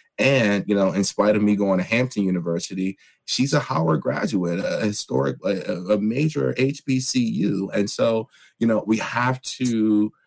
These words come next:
um, be careful with allowing that trope of white supremacy to create this division and divisiveness such that we don't honor the contributions of people from every single layer of our communities.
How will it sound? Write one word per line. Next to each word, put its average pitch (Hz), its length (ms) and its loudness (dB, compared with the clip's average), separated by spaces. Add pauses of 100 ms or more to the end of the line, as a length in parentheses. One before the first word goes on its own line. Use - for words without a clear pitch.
(220)
um, 98 280 0
be 101 180 2
careful 95 920 -2
with 92 500 2
allowing 95 800 0
that 95 260 0
trope 104 380 0
of 85 160 -4
white - 220 0
supremacy 92 1000 -4 (300)
to - 100 -4
create 104 440 2
this 98 200 0
division 95 640 0
and 85 180 -2
divisiveness 87 960 -4 (280)
such - 320 0
that 90 180 -2
we 101 160 2
don't 98 380 -2 (120)
honor 95 520 0
the 87 120 -4
contributions 95 920 -2
of 85 100 -8
people 95 320 -4
from 82 260 -4 (160)
every 98 380 -2
single 95 580 -4
layer 90 520 0 (880)
of 90 100 4
our 87 240 2
communities. 85 800 -2